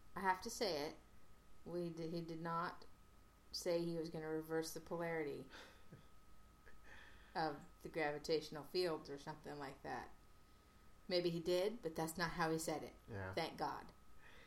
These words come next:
Speaker 2: I, oh, <laughs> I think it would be funny if he did, though.
Speaker 1: At some
Speaker 2: I will
Speaker 1: point,
Speaker 2: say.
Speaker 1: I wonder, does he?
Speaker 2: I don't think so,
Speaker 1: You know.
Speaker 2: but it would be funny.
Speaker 1: Yeah,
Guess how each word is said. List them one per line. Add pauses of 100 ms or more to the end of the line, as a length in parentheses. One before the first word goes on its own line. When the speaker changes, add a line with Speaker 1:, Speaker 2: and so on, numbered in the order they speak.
(1300)
Speaker 2:
I, (120)
oh, (220)
<laughs>
I
think
it
would
be
funny
if
he
did, (120)
though. (260)
Speaker 1:
At
some
Speaker 2:
I
will
Speaker 1:
point,
Speaker 2:
say.
Speaker 1:
I
wonder, (300)
does
he? (280)
Speaker 2:
I
don't
think
so,
Speaker 1:
You
know.
Speaker 2:
but (120)
it
would
be (100)
funny. (4000)
Speaker 1:
Yeah,